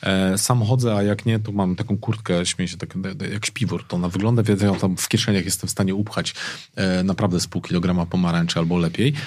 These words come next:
E, albo czasem po prostu nawet jak nie ma ruchu, mówię, „Przepraszam panią bardzo,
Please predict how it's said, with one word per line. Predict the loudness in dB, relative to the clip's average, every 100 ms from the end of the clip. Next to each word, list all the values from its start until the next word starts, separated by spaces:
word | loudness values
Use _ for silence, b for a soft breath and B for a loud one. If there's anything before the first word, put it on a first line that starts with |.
| B B B
E, | 2 4 4 4
albo | 2 2
czasem | 2 2
po | 0
prostu | -2 0
nawet | 0 2 0
jak | 0
nie | 0
ma | 2 2
ruchu, | 2 2
mówię, | 0 0 -4 -16 -6
„Przepraszam | -2 0 0 0 0
panią | 0 0 0
bardzo, | 0 0 -2